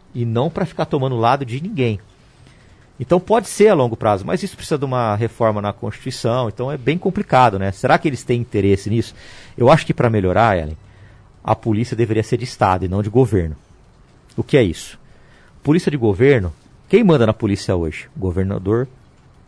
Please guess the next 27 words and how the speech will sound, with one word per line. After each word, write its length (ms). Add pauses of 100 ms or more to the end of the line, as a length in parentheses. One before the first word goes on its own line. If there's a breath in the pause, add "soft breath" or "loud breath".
(160)
Dória. 320 (420)
Ele 240
manda 280
na 80
polícia. 460 (1040 soft breath)
Então, 300
se 160
um 80
delegado, 800 (500)
um 100
coronel, 760
falar 340
um, 380 (180)
um 120
não 380
pra 220
ele, 320 (420)
ele 140
vai 100
remover 460
essa 160
pessoa. 360 (460)
Você 160
não 100
tenha 260
dúvida 380
disso. 360